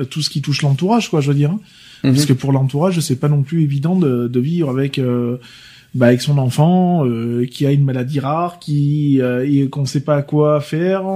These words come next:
Speaker 1: il y a aucun traitement, euh, ou un traitement est en cours, mais on sait pas si ça va marcher, et cetera, et cetera, quoi.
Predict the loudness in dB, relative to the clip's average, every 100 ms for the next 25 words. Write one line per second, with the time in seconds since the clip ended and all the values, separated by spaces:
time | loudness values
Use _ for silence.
0 | 0 2 2 0 -2 -2 0 2 2 2
1 | 2 2 2 0 0 -2 -2 -2 0 0
2 | 0 -2 -4 -4 -4 -4 -4 -2 0 0
3 | 0 -4 -6 -6 -6 -4 -2 0 0 0
4 | -2 -2 0 0 0 -6 -8 -8 -8 -8
5 | -6 -8 -12